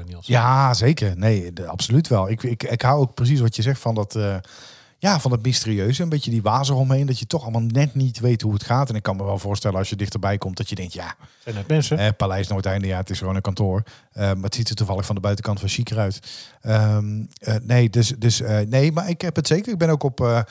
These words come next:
Speaker 2: Noordeinde geweest. Ik heb ook het, eh, geluk gehad om daar te mogen rondkijken. Naar de stallen, naar de, naar de auto's, naar de koets,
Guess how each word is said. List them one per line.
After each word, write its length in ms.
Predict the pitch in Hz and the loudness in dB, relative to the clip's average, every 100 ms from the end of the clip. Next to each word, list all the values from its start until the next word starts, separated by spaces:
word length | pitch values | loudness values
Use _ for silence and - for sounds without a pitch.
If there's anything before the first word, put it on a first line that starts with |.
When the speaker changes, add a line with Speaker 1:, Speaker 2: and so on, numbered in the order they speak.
| - - | -8 -12
Speaker 2:
Noordeinde 460 | - 127 123 120 113 | 0 0 2 0 0
geweest. 320 | 117 156 185 | 0 0 -2
Ik 80 | - | -4
heb 160 | 120 110 | -6 -6
ook 140 | 104 | -8
het, 180 | 110 - | -8 -6
eh, 80 | 107 | -6
geluk 240 | 117 131 | -2 -2
gehad 200 | - 101 | -2 -4
om 60 | 107 | -4
daar 200 | 98 101 | -6 -6
te 80 | 110 | -4
mogen 200 | 120 139 | -4 -2
rondkijken. 520 | 196 185 165 160 151 | -2 0 -2 0 -2
Naar 120 | 123 | -4
de 60 | 104 | -4
stallen, 420 | - 147 131 120 | -2 0 2 2
naar 100 | 107 | 0
de, 140 | 104 | -2
naar 140 | 104 104 | -2 -2
de 80 | |
auto's, 400 | 107 123 117 110 | 0 2 2 2
naar 120 | 113 104 | 0 -2
de 60 | |
koets, 300 | - 135 - | 0 0 0